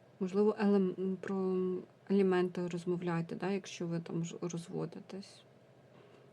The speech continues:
Десь з'їжджаєте, переїжджаєте, оформлюєте документи. Зв'язано це з якоюсь жінкою у вас.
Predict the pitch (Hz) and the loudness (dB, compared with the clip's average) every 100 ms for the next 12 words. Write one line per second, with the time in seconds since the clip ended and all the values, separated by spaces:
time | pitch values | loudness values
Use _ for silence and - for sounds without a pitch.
0 | - 190 196 196 202 208 196 180 165 160 | -8 -2 0 0 0 2 2 0 0 -2
1 | 165 170 - 202 214 214 202 196 185 170 | -6 -8 -2 2 4 4 2 -2 -2 -2
2 | - - 175 170 202 208 208 202 190 202 | -4 -6 -10 -6 0 2 2 2 -4 -4
3 | 202 202 196 185 165 170 - - - - | 0 2 2 2 0 -2 -6 -18 -20 -20
4 | - - - - - - - - - 202 | -20 -20 -20 -20 -20 -20 -20 -20 -18 -6
5 | 190 208 214 208 202 196 190 196 - 208 | 0 0 4 4 4 0 -2 -2 2 2
6 | 196 196 190 185 180 175 175 - - - | 2 -4 -4 0 2 2 -2 -8 -8 -8
7 | - 180 190 170 170 190 - - | -8 -8 -6 -6 -6 -8 -14 -20